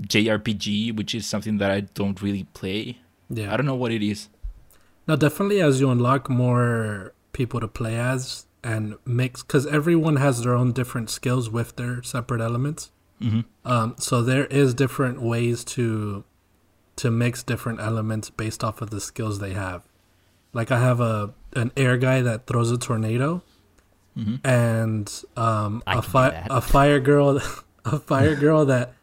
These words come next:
Speaker 2: spins a spear around her. So a fire spear around her as a skill.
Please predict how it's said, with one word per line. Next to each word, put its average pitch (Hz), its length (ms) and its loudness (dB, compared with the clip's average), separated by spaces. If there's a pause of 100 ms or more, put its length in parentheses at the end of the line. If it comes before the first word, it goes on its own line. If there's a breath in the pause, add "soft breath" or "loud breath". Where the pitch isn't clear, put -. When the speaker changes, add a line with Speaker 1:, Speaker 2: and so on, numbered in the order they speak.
(120)
Speaker 2:
spins 151 400 2
a 131 80 6
spear 123 420 2
around 113 500 2
her. 98 220 -10 (840)
So 120 400 0
a 127 120 -2
fire 131 340 4
spear 123 320 -2
around 113 320 0
her 110 140 -4
as 101 140 -8
a 101 80 -8
skill. 113 400 -6